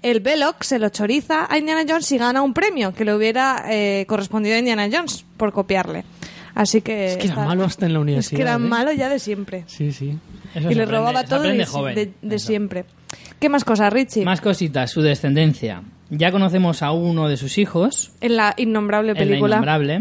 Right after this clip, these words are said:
Speaker 3: en la Voldemort de las, de las
Speaker 1: <laughs>
Speaker 3: pelis de Indiana Jones,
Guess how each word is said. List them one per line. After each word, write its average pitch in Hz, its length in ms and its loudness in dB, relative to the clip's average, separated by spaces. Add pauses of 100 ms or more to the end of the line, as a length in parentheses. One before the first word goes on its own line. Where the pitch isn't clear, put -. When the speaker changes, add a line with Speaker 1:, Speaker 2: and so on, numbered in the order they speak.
Speaker 3:
en 143 120 -6
la 127 100 -2
Voldemort 143 480 0
de 143 100 -4
las, 117 440 -2 (160)
de 151 200 0
las - 160 -2
Speaker 1:
<laughs> - 20 -20
Speaker 3:
pelis 143 280 -2
de 135 60 -2
Indiana 135 320 -2
Jones, 170 380 -2